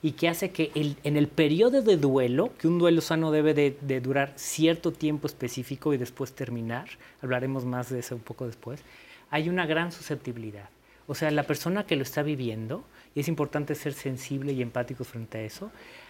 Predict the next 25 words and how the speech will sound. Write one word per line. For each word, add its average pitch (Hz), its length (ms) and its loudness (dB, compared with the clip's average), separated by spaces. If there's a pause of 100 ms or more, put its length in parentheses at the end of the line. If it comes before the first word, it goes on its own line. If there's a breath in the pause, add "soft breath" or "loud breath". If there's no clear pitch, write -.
(200 loud breath)
hay 156 240 2
un 165 160 2
gran 170 260 0
dolor, 156 380 0
frecuentemente 135 800 -4
un 143 80 -2
gran 151 180 0
dolor, 143 300 0
un 139 80 0
gran 151 200 2
sufrimiento, 139 600 -2
una 147 160 -2
profunda 147 400 -2
tristeza, 139 720 -2
una 147 260 0
angustia 143 540 0
de 135 100 -2
qué 143 140 -6
es 139 80 -6
lo 139 100 -6
que - 100 -8
va 131 120 -2
a - 20 -6
suceder, 135 560 -2
un, 139 260 2